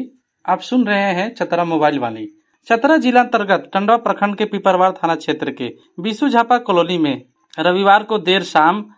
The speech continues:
राजेश कुमार को चाकू मारकर घायल करने वाले आरोपी पिपरवार थाना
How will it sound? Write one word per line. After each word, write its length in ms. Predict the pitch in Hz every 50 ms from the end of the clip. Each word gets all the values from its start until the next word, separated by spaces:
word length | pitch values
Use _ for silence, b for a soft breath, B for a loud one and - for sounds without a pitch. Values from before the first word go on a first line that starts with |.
| b b - -
राजेश 380 | 165 175 185 180 220 254 247
कुमार 320 | 254 226 202 202 196 202 196
को 160 | - 214 214
चाकू 380 | 214 - 196 175 180 180 214 196
मारकर 360 | 185 170 170 170 170 190 185
घायल 460 | 170 151 139 156 156 165 180 202 208 190 - _ _ _ _ _ - - - _
करने 260 | - 170 170 190 196
वाले 260 | 185 180 175 175 180 180 170
आरोपी 460 | 165 165 165 165 160 160 - 202 170 139 - - _ _ _ _ _ -
पिपरवार 480 | 202 190 - 202 196 196 202 208 208 202 - -
थाना 300 | 175 175 185 185 175